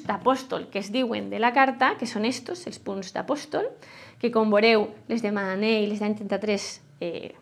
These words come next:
valen més, i les descartaríeu. O siga, lo de les cartes, la seqüència, la comprovació de la seqüència i el, i la suma d'aixos punts sí que se continua fent. Però al començament de cada torn, com s'ha iniciat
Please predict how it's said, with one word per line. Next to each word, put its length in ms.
valen 320
més, 380
i 180
les 160
descartaríeu. 680
O 40
siga, 320
lo 80
de 140
les 220
cartes, 520
la 80
seqüència, 680
la 100
comprovació 460
de 80
la 80
seqüència 720
i 160
el, 160
i 100
la 120
suma 260
d'aixos 260
punts 440
sí 280
que 80
se 160
continua 480
fent. 280
Però 280
al 280
començament 800
de 160
cada 280
torn, 500
com 140
s'ha 160
iniciat 480